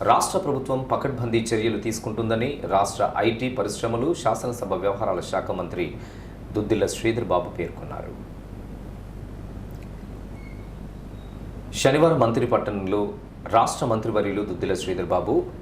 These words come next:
ప్రెస్ క్లబ్ను సందర్శించారు. ఈ సందర్భంగా మంత్రి శ్రీధర్ బాబు మాట్లాడుతూ, ప్రతిపక్షంలో ఉన్నా, అధికారంలో ఉన్నా కూడా రాజకీయాలకు అతీతంగా మంత్రిని ప్రజల శ్రేయస్సు, అభివృద్ధి కోసం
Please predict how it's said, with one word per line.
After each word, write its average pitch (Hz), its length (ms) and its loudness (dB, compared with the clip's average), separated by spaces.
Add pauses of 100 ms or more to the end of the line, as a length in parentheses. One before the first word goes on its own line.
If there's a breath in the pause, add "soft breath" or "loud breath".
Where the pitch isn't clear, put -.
(120)
ప్రెస్ 113 240 2
క్లబ్ను 113 340 2
సందర్శించారు. - 680 -4
ఈ - 100 -6
సందర్భంగా 98 440 2 (120)
మంత్రి 90 260 -4
శ్రీధర్ 90 320 -2
బాబు 85 140 0 (100)
మాట్లాడుతూ, 85 360 0 (840 loud breath)
ప్రతిపక్షంలో 175 640 4 (100)
ఉన్నా, 113 180 6 (220)
అధికారంలో 110 580 2
ఉన్నా 92 160 -2 (100)
కూడా 90 180 0 (600)
రాజకీయాలకు 147 580 6
అతీతంగా 107 460 2 (520)
మంత్రిని 160 380 4
ప్రజల 120 260 2 (120)
శ్రేయస్సు, 113 400 2 (180)
అభివృద్ధి 107 400 0
కోసం 101 220 0